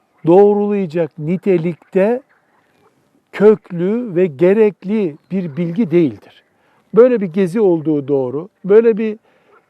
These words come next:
şahısla Efendimiz sallallahu aleyhi ve sellemin karşılaştığı doğru. Ama birileri bunu abartarak sanki Buhayra'dan çok bir şeyler öğrenmiş gibi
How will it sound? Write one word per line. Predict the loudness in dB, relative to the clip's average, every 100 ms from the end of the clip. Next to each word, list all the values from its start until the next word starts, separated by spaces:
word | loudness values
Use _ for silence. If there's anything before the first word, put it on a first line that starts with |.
| _ -20 -20
şahısla | -4 0 2 0 -4 -4 -4 -6
Efendimiz | -8 -8 -8 -8
sallallahu | -6 -4 -2
aleyhi | -4 -6
ve |
sellemin | -8 -8 -8
karşılaştığı | -6 -8 -8 -12 -10 -8 -8 -4
doğru. | -6 -4 -6 -8 _ -20 _ _ _
Ama | -2 -2 0
birileri | -2 0 0 0 0 -2
bunu | -4 -2
abartarak | -2 2 2 0 -4 -2 -2 -6 _ _ _
sanki | _ -2 -2 -2 -6 -4
Buhayra'dan | -2 2 2 2 0 -2 -6
çok | -6 -6
bir | -8
şeyler | -6 -4 -4 -4
öğrenmiş | -4 -4 -2 -4 -6 -10
gibi | -10 -6 -6